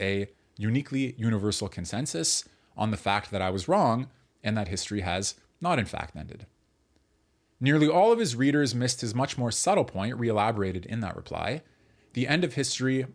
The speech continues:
in the, in The Last Man, and still again in Reflections on the End of History five years later, so a point that Fukuyama has made repeatedly, that the prospect of liberal democracy overtaking all alternative forms of government cannot be an object of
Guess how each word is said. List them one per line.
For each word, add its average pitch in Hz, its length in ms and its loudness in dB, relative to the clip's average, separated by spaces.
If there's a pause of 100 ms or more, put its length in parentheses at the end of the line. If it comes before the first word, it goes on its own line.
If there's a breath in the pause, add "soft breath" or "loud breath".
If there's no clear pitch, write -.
(140)
in 113 160 -2
the, 107 240 -2
in 110 140 0
The 104 60 4
Last 98 260 0
Man, 95 320 -4 (280 soft breath)
and 110 120 -2
still 123 220 4
again 123 320 2
in 110 180 -2
Reflections 104 500 -2
on 98 100 2
the 101 60 0
End 98 100 0
of 95 60 -4
History 101 260 -6
five 95 280 -2
years 90 160 -4
later, 117 280 2
so 92 220 -2
a 87 60 -2
point 92 260 -6
that 87 140 -6
Fukuyama 90 380 -6
has 87 120 -8
made 92 140 -6
repeatedly, 101 480 -8 (480 soft breath)
that 123 120 2
the 127 80 -2
prospect 185 540 2
of 156 120 -2
liberal 139 240 4
democracy 117 560 0
overtaking 107 640 -2 (100)
all 180 540 6 (260)
alternative 117 840 -2
forms 104 320 -2
of 87 80 -8
government 117 420 -6 (380)
cannot 190 400 2
be 117 100 0
an 101 80 2
object 101 460 -2
of 87 200 -4